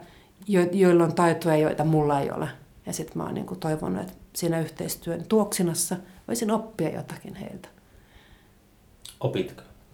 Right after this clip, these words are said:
Speaker 1: Kyllä, minä yleensä jotain aina opin. Et, joo.
Speaker 2: Hmm.
Speaker 1: Mut mä olin semmosen kuukauden residenssi, oli tossa viimeisen niinku jou-, joulukuun, marraskuun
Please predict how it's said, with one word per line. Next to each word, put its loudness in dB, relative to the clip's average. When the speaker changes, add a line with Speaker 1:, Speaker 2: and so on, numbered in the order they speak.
Speaker 1:
Kyllä, 6
minä 4
yleensä -2
jotain 0
aina -2
opin. -6
Et, -16
joo. -4
Speaker 2:
Hmm. -6
Speaker 1:
Mut -4
mä 6
olin 6
semmosen 6
kuukauden 6
residenssi, 4
oli -6
tossa -6
viimeisen 0
niinku -8
jou-, 2
joulukuun, 0
marraskuun 4